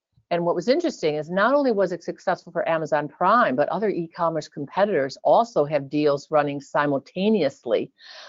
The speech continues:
um, such as Walmart, Target, et cetera. And you see things like Black Friday. So Amazon Prime Days were successful, and it also drove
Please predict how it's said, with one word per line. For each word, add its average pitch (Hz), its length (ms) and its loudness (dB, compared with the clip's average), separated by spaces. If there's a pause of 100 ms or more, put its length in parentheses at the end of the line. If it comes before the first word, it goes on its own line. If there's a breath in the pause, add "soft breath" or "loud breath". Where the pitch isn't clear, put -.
(180 loud breath)
um, 151 340 0 (200)
such - 260 0
as 147 140 -2
Walmart, 180 800 4 (340)
Target, 175 840 2
et - 140 -10
cetera. 170 580 0 (240)
And 160 180 0
you 160 60 -4
see 175 220 -2
things 165 240 -2
like 156 180 2 (400)
Black 156 260 2 (140)
Friday. 175 540 2
So - 260 -2
Amazon 180 520 0
Prime 196 500 0
Days 131 400 0
were 147 320 0
successful, - 840 -2
and 147 140 -2
it 147 80 -4
also 180 320 2
drove 147 460 0